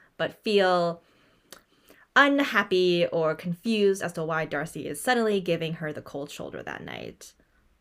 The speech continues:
But, um, the dinner is over, the two men, um,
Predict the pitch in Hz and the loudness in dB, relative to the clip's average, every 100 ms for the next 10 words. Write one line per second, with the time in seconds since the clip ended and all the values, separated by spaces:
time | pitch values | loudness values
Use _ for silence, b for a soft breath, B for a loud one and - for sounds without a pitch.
0 | _ - 160 156 151 - - - 160 160 | _ -2 0 0 -2 -12 -14 -6 -4 -2
1 | 160 156 156 160 - _ _ _ _ _ | -4 -6 -8 -10 -14 _ _ _ _ _
2 | _ - 196 202 208 202 180 175 254 269 | _ -2 2 2 4 4 2 2 0 2
3 | 277 269 262 208 170 160 160 - 175 170 | 6 6 6 4 2 0 -4 -4 -2 -2
4 | 165 160 160 170 180 b b b b b | -2 -4 -2 -4 -6 b b b b b
5 | _ 175 170 165 160 156 156 160 | _ -2 0 -2 -4 -6 -8 -12